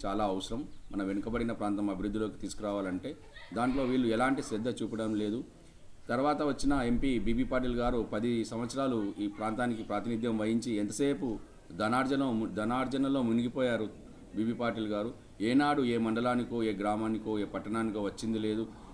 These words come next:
ఎవరితోని మాట్లాడింది లేదు, ఏ సమస్య విన్నది లేదు. పార్లమెంట్లో కూడా ఆయన ఎక్కువగా ఏమి మాట్లాడింది కూడా కనిపించదు. అలాంటి వాళ్ళే అభ్యర్థులే మళ్ళీ ఇప్పుడు రంగంలోకి దిగి పోటీలో నిల్చున్నారు.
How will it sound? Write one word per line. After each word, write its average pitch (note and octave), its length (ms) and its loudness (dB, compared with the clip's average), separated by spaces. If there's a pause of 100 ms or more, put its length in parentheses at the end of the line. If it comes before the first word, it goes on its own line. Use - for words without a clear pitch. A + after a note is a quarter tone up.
ఎవరితోని C#3+ 460 4
మాట్లాడింది A#2 580 2
లేదు, A#2 200 0
ఏ A2+ 160 4
సమస్య A2 420 -2
విన్నది A2 340 2
లేదు. A2+ 260 2 (340)
పార్లమెంట్లో D3 560 6
కూడా C3+ 540 2 (140)
ఆయన G#2 160 0
ఎక్కువగా G#2 720 0 (540)
ఏమి B2 200 4
మాట్లాడింది A2+ 600 2
కూడా A2+ 480 2
కనిపించదు. G#2+ 560 2 (360)
అలాంటి A#2+ 720 2 (140)
వాళ్ళే C#3 360 6
అభ్యర్థులే C#3 540 4
మళ్ళీ A#2+ 300 4
ఇప్పుడు A2 260 4
రంగంలోకి A#2 500 6
దిగి A#2 280 4
పోటీలో A2+ 400 2
నిల్చున్నారు. G#2+ 800 0